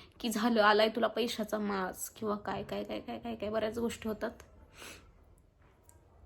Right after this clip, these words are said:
त्यामुळं मी इथं बोलणंच बंद केले बऱ्यापैकी.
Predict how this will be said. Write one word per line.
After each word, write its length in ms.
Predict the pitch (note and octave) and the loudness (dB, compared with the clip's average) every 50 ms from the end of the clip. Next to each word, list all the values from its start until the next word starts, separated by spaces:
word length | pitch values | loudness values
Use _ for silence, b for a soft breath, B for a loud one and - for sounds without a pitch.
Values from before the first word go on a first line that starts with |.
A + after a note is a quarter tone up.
| - - B B B B B B B B B B - | -16 -14 B B B B B B B B B B -4
त्यामुळं 340 | C4 B3+ A#3+ B3 B3+ B3 B3 | -4 -2 0 0 0 2 2
मी 160 | B3+ C4 C4+ | 4 4 4
इथं 260 | C#4 C#4 C#4+ C#4+ C4+ C4 | 4 4 2 2 2 4
बोलणंच 440 | D4 C#4+ C#4 C4+ C4 C#4 C#4 C#4 | 4 6 6 6 6 4 2 2
बंद 260 | - C#4+ C#4 C4+ C4 C4 | 2 4 6 6 6 4
केले 280 | B3 C4+ C4 C4 C4 | 2 0 0 0 0
बऱ्यापैकी. 500 | B3+ B3+ C4 B3+ - B3+ B3 A#3 D4 D#4+ | 0 0 0 0 0 -2 0 2 2 2